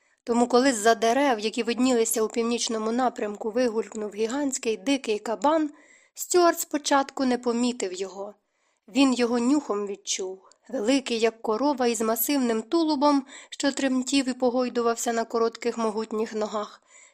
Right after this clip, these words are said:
він нагнув голову і гребонув копитами мокру горілу землю. Постріли розізлили його, йому було боляче.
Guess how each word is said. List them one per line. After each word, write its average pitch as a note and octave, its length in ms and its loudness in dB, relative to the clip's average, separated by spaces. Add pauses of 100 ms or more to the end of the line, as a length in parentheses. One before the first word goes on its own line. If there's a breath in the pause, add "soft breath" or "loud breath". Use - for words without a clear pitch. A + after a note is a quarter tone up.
(100)
він D#4+ 200 4
нагнув A#3 440 2
голову C#4+ 600 0
і A#3+ 100 -2
гребонув A3 600 0
копитами B3+ 600 -4
мокру G#3 500 -4
горілу G#3 420 -4
землю. F#3+ 580 -10 (760)
Постріли D4+ 580 4
розізлили C4+ 720 2
його, G3+ 320 0
йому G#3+ 240 2
було A#3 280 2
боляче. A3+ 640 -2